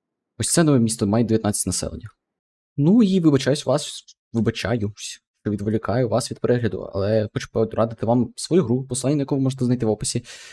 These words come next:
На жаль, знижка вже, вже закінчиться, коли вийде це відео, але ви все ще зможете її придбати за сорок вісім гривень, якщо придбаєте, залишите рецензію, а якщо нема можливості придбати, просто додайте її до бажаного, це також мене дуже сильно підтримує.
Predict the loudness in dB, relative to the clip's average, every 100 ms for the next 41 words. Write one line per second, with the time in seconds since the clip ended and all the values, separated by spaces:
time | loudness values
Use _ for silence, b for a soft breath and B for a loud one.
0 | B 2 2 2 2 2 0 -2 0 -2
1 | -2 0 0 -2 -6 -8 -12 -12 _ _
2 | _ _ _ _ 2 4 2 0 0 0
3 | 2 2 2 0 0 -2 _ _ -2 0
4 | 0 0 0 0 -2 -2 -2 -4 -4 0
5 | -2 0 -6 -4 -4 -2 -2 0 2 2
6 | -2 -4 -6 0 2 2 -2 -2 -2 0
7 | 2 2 2 -2 B B B 0 2 2
8 | 4 4 0 0 -2 0 2 2 -2 -2
9 | -2 0 2 2 2 2 2 4 4 4
10 | -2 -4 -2 0 0 -2 -2 -4 -4 0
11 | 0 -2 -4 -4 -4